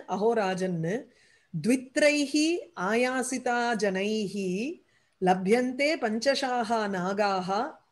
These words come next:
ஈதி ஊச்சுஹு பலினஹா பிரபு. இது எல்லாமே இங்க விசர்க்கம் இருக்கு. ஆயாசிதாக இதெல்லாம் லோபம் ஆயிடுறது சமாசத்துல உங்களுக்கு.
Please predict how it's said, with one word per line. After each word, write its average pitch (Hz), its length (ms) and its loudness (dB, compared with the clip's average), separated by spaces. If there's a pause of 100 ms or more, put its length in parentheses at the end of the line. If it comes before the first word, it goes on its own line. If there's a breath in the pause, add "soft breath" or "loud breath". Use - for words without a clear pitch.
ஈதி 254 480 0 (120)
ஊச்சுஹு 254 640 -2
பலினஹா 214 580 -2
பிரபு. 170 380 -8 (760)
இது 214 180 2
எல்லாமே 240 400 2
இங்க 233 160 2
விசர்க்கம் 220 440 2
இருக்கு. 190 400 -4 (340)
ஆயாசிதாக 214 880 0
இதெல்லாம் 220 380 2
லோபம் 269 360 6
ஆயிடுறது 220 560 2 (200)
சமாசத்துல 208 640 -2 (180)
உங்களுக்கு. 175 540 -8